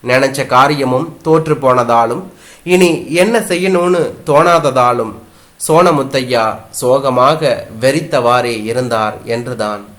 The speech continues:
சொல்ல வேண்டும். "என்ன உம்மன் இருக்க?" ஆட்டிற்கு தலை கொடுத்து கொண்டே அவரையே உற்று நோக்கினாள் என்றுதான் சொல்ல வேண்டும். "இல்ல,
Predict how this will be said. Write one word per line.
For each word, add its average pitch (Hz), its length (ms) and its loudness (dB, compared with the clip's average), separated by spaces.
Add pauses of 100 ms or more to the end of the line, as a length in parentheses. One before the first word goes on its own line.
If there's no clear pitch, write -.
(160)
சொல்ல 107 340 -6
வேண்டும். 92 420 -10 (1160)
"என்ன 151 200 4 (420)
உம்மன் 180 300 2
இருக்க?" 165 260 2 (680)
ஆட்டிற்கு 147 600 0 (300)
தலை 151 240 4
கொடுத்து 151 340 0
கொண்டே 131 340 -2 (680)
அவரையே 131 560 2 (160)
உற்று 127 340 -8
நோக்கினாள் 113 640 -2 (240)
என்றுதான் 95 520 -8 (360)
சொல்ல 98 300 -8
வேண்டும். 90 440 -14 (1300)
"இல்ல, 113 220 -4